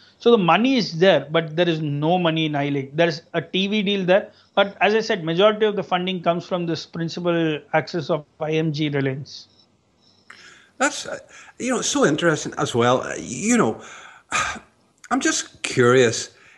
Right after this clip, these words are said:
Speaker 2: Is there, y-, you've, you've two different leagues, leagues working there. Is, would it not be of the benefit, uh, for, for, for, for, for both leagues to amalgamate in, into one league and have a full proper season? Has, has not, has that never been an option or anything that's been explored, Sri?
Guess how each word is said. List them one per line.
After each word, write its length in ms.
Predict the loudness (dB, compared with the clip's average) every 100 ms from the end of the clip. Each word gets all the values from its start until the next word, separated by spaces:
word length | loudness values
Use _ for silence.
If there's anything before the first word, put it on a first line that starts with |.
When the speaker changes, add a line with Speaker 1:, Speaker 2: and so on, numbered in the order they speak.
| -2
Speaker 2:
Is 140 | 0
there, 120 | 0 -2 -6
y-, 100 | -14 -4
you've, 260 | -2 -2 -4
you've 180 | -8
two 160 | -2 0
different 300 | 2 0 -2
leagues, 340 | 0 -2 -6
leagues 360 | -6 -4 -2 0
working 240 | 0 0
there. 140 | 0 0
Is, 280 | -2 -6 -8 -14 -10 0
would 160 | 0
it 100 | 2
not 240 | 2 0 2
be 140 | 0
of 140 | 0
the 60 | -4
benefit, 520 | 0 0 0 -4 -8 -10
uh, 120 | -12 -12 -14
for, 240 | -14 -14 -14
for, 260 | -6 -6
for, 220 | -6 -6 -6
for, 360 | -6 -6 -6
for 180 | -6 -2
both 240 | 0 0
leagues 240 | 0 -2 -4
to 120 | -4
amalgamate 640 | 0 2 2 0 0 -2 -6
in, 160 | -8 -6
into 280 | -4 -4 -2
one 340 | 0 2 4
league 320 | 4 4 0 -12 -10 -6
and 100 | -2
have 160 | -2
a 60 | -2
full 320 | -2 0 0
proper 380 | 0 -2 0 -4
season? 420 | 0 0 0 -2
Has, 160 | -6 -6
has 260 | -6 -4
not, 240 | 0 0 0
has 160 | -2
that 120 | -2 0
never 160 | -2
been 140 | -2 -2
an 100 | 0
option 580 | 0 -2 -6 -6 -8 -12 -16 -4
or 260 | 2 2
anything 300 | 2 -2 -6
that's 120 | -8 -6
been 120 | -6
explored, 520 | -6 -8 -4 -2 -2
Sri? 420 | -2 -2 -2 -6